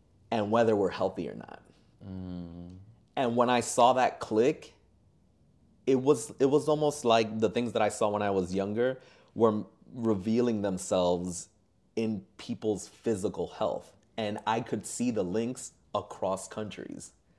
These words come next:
Speaker 2: Got you.
Speaker 1: So when I went back to, um, got back to the U S, back to college, I started seeing it everywhere.
Speaker 2: What do you mean?
Speaker 1: I started seeing, you know, people who were, who,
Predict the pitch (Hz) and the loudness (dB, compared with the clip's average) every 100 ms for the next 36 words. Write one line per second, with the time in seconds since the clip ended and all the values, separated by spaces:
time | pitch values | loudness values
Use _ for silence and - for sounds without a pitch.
0 | _ - 80 82 - 82 90 117 107 110 | _ -10 -10 -10 -12 -14 0 2 2 0
1 | 123 127 95 113 117 131 - 110 101 95 | 0 -2 -2 -2 -2 -4 -4 -2 2 4
2 | 95 - 92 90 87 85 - _ _ _ | 2 0 -2 -2 -4 -8 -12 _ _ _
3 | _ - 101 87 110 - 104 95 95 95 | _ 0 0 2 -2 -2 -2 0 0 2
4 | 127 113 - 101 - - 110 127 95 92 | 2 0 0 0 -2 0 2 4 2 0
5 | - _ _ _ _ - 117 - 135 110 | -8 _ _ _ _ -2 -2 2 2 0
6 | - 101 90 92 123 120 65 - 98 - | -2 -6 -6 -8 -6 -6 -6 -12 -18 -20
7 | _ _ - 107 101 131 113 131 - _ | _ _ -10 -8 -6 -8 -10 -14 -20 _
8 | - 120 - 131 127 - 123 120 127 117 | -2 -2 6 6 6 2 0 2 2 0
9 | - _ _ _ - 127 110 92 87 - | -4 _ _ _ -4 -2 0 0 -2 -4
10 | 139 127 123 123 107 110 104 90 - 117 | -4 -2 -2 -2 0 2 2 0 -4 -6
11 | 110 | -6